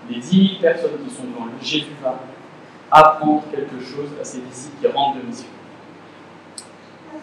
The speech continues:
Il va leur apprendre deux éléments essentiels de la vie de disciple.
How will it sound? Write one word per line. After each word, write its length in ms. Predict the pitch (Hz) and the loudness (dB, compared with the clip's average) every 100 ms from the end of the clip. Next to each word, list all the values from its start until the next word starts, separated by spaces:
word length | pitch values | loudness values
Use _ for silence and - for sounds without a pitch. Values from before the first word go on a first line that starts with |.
| - | 0
Il 40 | 143 | 10
va 60 | |
leur 120 | 160 | 10
apprendre 380 | 131 127 180 180 | 10 8 6 6
deux 280 | - 233 214 | 12 12 12
éléments 300 | 202 170 175 | 8 6 6
essentiels 580 | - - - 160 170 - - - - - - - - - - 127 | 4 -2 4 6 6 2 -4 -14 -18 -20 -20 -20 -20 -20 -20 -4
de 60 | 120 | 4
la 120 | 117 | 4
vie 100 | - | 4
de 100 | - | -10
disciple. 300 | - - | -12 -12